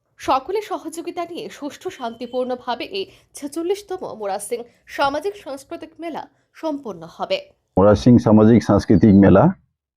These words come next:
Speaker 2: দুই হাজার পঁচিশ পাঁচই নভেম্বর শুরু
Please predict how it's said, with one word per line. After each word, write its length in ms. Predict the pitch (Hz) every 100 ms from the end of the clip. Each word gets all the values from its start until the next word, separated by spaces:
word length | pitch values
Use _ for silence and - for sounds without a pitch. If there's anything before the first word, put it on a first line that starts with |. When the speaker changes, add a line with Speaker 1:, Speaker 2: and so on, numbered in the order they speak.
| _ _ _ 95
Speaker 2:
দুই 140 | 101
হাজার 280 | 107 101 104
পঁচিশ 460 | - 101 - 120 147 - _ _ _ _ _ _ _ _ _
পাঁচই 360 | 104 104 - 120
নভেম্বর 560 | 110 98 107 107 113 143 - _ _ _ _ _ _ _
শুরু 220 | - 107